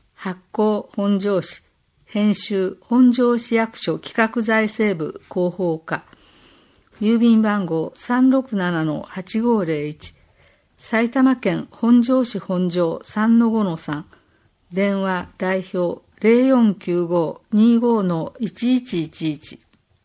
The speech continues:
ファックス零四九五二一の八四九九、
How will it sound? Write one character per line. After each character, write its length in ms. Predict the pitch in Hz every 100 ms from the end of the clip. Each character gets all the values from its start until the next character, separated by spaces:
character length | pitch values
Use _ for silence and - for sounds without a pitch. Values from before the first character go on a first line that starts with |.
| _ _ _ _ _ _ - - - -
フ 140 | _ 240
ァ 60 |
ッ 40 | 247
ク 160 | -
ス 280 | - 156 - _ -
零 280 | 226 254
四 260 | 262 247 214
九 300 | - 175 170
五 360 | 170 160 - -
二 340 | 202 233 233
一 200 | 240 -
の 260 | 175 151 -
八 380 | - 185 185 254
四 240 | 247 202
九 300 | - 170 160
九、 300 | 160 - 151